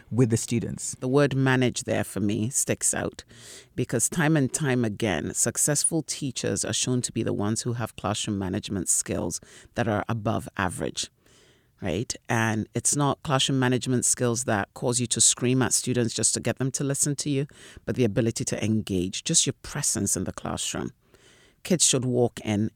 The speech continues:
Speaker 2: and feel like they are ready to learn. So the managing, right, there that he talks about, and managing your emotions. Again, we've got all sorts of stuff happening to all of us at home. You don't bring that baggage to the classroom.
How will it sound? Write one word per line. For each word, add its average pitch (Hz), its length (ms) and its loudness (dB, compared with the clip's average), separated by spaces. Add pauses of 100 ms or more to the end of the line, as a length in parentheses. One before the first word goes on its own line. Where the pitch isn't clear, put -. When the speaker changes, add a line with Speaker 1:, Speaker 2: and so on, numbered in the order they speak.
Speaker 2:
and 107 180 2
feel 113 300 -2
like 101 260 0
they 110 220 0
are 95 160 0
ready 98 560 -2
to - 100 -6
learn. 82 300 -4
So - 160 -2
the 110 100 -2
managing, 123 840 4 (440)
right, 98 360 -2 (120)
there 113 180 0
that 110 180 -2
he 123 100 -4
talks - 420 -2
about, 98 460 -4
and 104 160 -2
managing 131 400 2
your 104 100 0
emotions. 104 540 -2
Again, 113 400 0 (680)
we've - 160 4
got 147 180 10
all 143 140 8
sorts - 300 2
of 208 80 2
stuff - 280 6
happening 254 400 4
to - 160 6 (100)
all 262 220 12
of 165 100 8
us 131 220 6
at 101 160 0
home. 113 320 0 (200)
You 185 260 8
don't 202 520 8
bring 175 460 4 (280)
that 165 280 4
baggage 160 500 4 (140)
to 208 180 8
the 214 100 10
classroom. 226 580 4